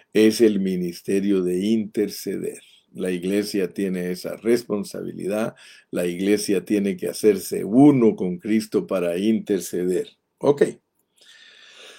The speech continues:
Si nosotros en realidad queremos un cambio en una persona, no es nuestra cantaleta lo que lo va a cambiar,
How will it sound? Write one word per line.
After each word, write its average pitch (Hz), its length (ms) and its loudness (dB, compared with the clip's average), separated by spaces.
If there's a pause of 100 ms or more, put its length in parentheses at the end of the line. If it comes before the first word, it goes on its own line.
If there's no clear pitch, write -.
(200)
Si - 240 2
nosotros 190 540 4
en 113 160 0
realidad 95 580 2
queremos 101 500 0
un 104 200 -2
cambio 104 580 -2 (480)
en 87 240 -2
una 113 240 4
persona, 90 720 -2 (340)
no 117 400 6
es 127 280 8
nuestra 107 480 2
cantaleta 95 840 0
lo 92 220 -2
que 92 120 -4
lo 87 200 -2
va 95 100 -2
a 95 100 -6
cambiar, 95 640 2